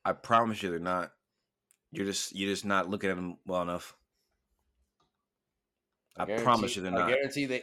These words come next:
Speaker 2: I guarantee both brands have at least some types, like, th-, at least the same type. Like, they're going by this, some of the same colors, like,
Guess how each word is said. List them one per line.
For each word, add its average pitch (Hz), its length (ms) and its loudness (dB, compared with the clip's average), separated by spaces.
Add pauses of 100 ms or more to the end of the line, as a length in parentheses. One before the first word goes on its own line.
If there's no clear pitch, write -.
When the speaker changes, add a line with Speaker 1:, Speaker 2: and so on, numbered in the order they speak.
Speaker 2:
I 117 100 -2
guarantee 127 360 0
both 117 280 0
brands 123 360 0
have 110 320 0
at 104 80 -6
least 110 300 -6 (220)
some 123 260 -2
types, 123 360 0 (100)
like, 101 240 0 (100)
th-, 98 140 -10 (180)
at 90 80 -10
least 113 240 -2
the 101 60 -10
same 120 260 0
type. 127 220 0
Like, 101 100 0
they're 113 80 -4
going 120 220 0
by 110 100 4
this, 107 280 -2
some - 260 -2
of 110 80 -2
the 98 60 -2
same 110 240 0
colors, 104 320 0
like, 95 160 -2